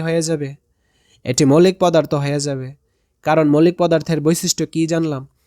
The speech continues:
যে সকল পদার্থকে ভাঙলে একের অধিক একই রকম পদার্থ বা পরমাণু পাওয়া যাবে, তাকেই তো মৌলিক পদার্থ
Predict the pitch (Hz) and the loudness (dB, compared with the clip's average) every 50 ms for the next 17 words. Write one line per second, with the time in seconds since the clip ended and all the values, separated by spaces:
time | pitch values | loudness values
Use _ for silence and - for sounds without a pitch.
0 | _ _ _ _ - - 131 156 170 165 190 170 170 156 147 151 151 156 143 - | _ _ _ _ -12 -4 0 0 2 2 2 2 0 2 0 0 -2 -2 -4 -6
1 | 165 156 170 156 139 135 135 143 147 151 156 151 151 156 175 - 180 165 135 110 | -8 -4 -4 -4 -2 -2 -4 -4 -4 -2 -2 -2 -2 -2 -4 -2 -2 -2 -2 -2
2 | 120 139 147 151 156 180 202 220 - _ _ _ _ _ _ _ - 175 196 196 | -2 -2 -2 2 2 2 2 2 -2 _ _ _ _ _ _ _ -6 -6 -6 -2
3 | - 240 247 233 226 233 226 233 220 208 202 208 214 _ _ _ _ _ - 165 | 0 0 2 4 4 2 2 0 -2 -2 -2 -6 -12 _ _ _ _ _ -4 -4
4 | 175 170 175 170 165 165 - 175 160 151 156 147 - 160 175 180 170 175 170 160 | -2 2 2 0 0 -2 -4 -4 -2 -2 -2 -2 -2 -4 -4 -2 -2 -2 -2 -2
5 | 147 165 160 160 156 147 135 143 131 135 127 - - 143 147 - 175 185 180 - | -2 -2 -2 -2 -2 -2 -4 -6 -10 -10 -12 -10 -10 -10 -8 -6 -6 -6 -6 -6
6 | 226 208 208 208 220 208 - 214 190 175 156 139 | -6 -6 -4 -4 -4 -4 -4 -2 -2 -2 -2 -4